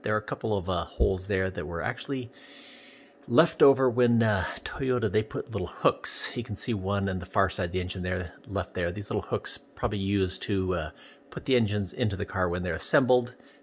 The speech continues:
Toyota probably figured it was cheaper to leave those hooks on there than the time and labor to take them off and, uh, get those hooks back to the next, uh,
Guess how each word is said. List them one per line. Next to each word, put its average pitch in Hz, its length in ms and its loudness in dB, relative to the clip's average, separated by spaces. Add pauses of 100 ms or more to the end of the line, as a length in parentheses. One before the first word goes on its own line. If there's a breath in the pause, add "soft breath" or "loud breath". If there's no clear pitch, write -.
Toyota 98 320 0
probably 90 260 -2
figured 87 320 -4
it 87 80 -6
was 87 160 -8
cheaper - 320 -6
to 73 60 -8
leave 92 320 -2
those 82 240 -4
hooks - 260 -6
on 87 160 -4
there 87 180 -2
than 85 260 -6
the 82 80 -8
time 87 420 -6
and 80 100 -8
labor 82 300 -4
to 78 80 -14
take - 340 -6
them 85 180 -4
off 87 400 -6 (880 loud breath)
and, 107 300 2
uh, 95 220 2
get - 220 -4
those 85 160 -6
hooks - 200 -8
back 87 360 -2
to 87 180 -4
the 85 100 -4
next, - 380 -4
uh, 80 220 -4